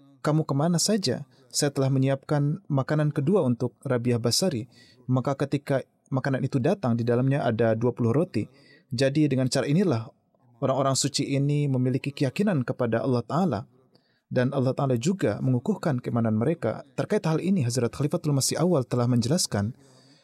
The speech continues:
mengapa seseorang harus berkorban di jalan Allah Ta'ala. Beliau bersabda,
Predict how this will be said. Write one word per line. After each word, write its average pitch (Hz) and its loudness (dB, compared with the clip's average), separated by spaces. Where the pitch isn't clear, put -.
mengapa 180 2
seseorang 147 2
harus 151 2
berkorban 170 2
di 127 4
jalan 127 0
Allah 135 0
Ta'ala. 160 2
Beliau 131 2
bersabda, 127 0